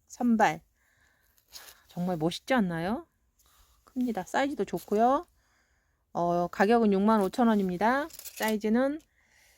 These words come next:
한 십이 센티 정도 되고요. 여기 보시면 이 아이는 화이트 울프, 화이트 울프인데 가격은 육만 원이네요. 이렇게 보면 사이즈는 한 십 센티 정도 되네요.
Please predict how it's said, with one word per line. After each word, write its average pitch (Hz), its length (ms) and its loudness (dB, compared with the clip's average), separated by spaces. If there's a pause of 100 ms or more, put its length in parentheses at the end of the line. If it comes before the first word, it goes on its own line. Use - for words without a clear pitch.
(200)
한 190 160 -8
십이 247 280 -4
센티 208 280 -2
정도 180 180 -6
되고요. 190 680 0 (180)
여기 185 300 -2
보시면 208 600 -2 (680)
이 175 100 -4
아이는 214 560 2 (1160)
화이트 285 720 2 (120)
울프, 175 480 -4 (180)
화이트 262 360 -4
울프인데 220 680 2 (760)
가격은 190 420 0
육만 202 280 4
원이네요. 180 760 0 (480)
이렇게 - 200 -10
보면 180 680 -2
사이즈는 233 880 0
한 226 160 -2
십 226 160 -10
센티 285 240 -4
정도 180 200 -4
되네요. 180 680 -2